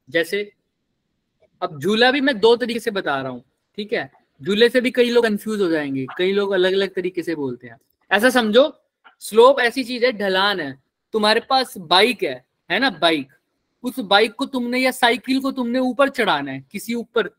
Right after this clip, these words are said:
छत पे, बढ़िया तरीके से, चढ़ाई पे। तो एक तो चढ़ाई तुम्हारे पास, बच्चे, ये है, देखो, ये चढ़ाई है, और एक चढ़ाई है तुम्हारे पास ये। तो किस पे बड़ी मुश्किल से चढ़ेगा?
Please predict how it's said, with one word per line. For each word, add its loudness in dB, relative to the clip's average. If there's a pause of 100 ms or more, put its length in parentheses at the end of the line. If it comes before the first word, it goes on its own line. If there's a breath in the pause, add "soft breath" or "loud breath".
छत -2
पे, -14 (280)
बढ़िया 4
तरीके -6
से, -10 (220)
चढ़ाई 2
पे। -10 (280)
तो -4
एक 6
तो 0
चढ़ाई 2
तुम्हारे -2
पास, -4
बच्चे, -6
ये -2
है, -8
देखो, -12 (960)
ये 2
चढ़ाई -4
है, -12 (680)
और -4
एक 4
चढ़ाई 2
है 0
तुम्हारे -4
पास -6 (1500)
ये। -2 (600)
तो -4
किस 0
पे -2
बड़ी 4
मुश्किल 0
से -2
चढ़ेगा? -2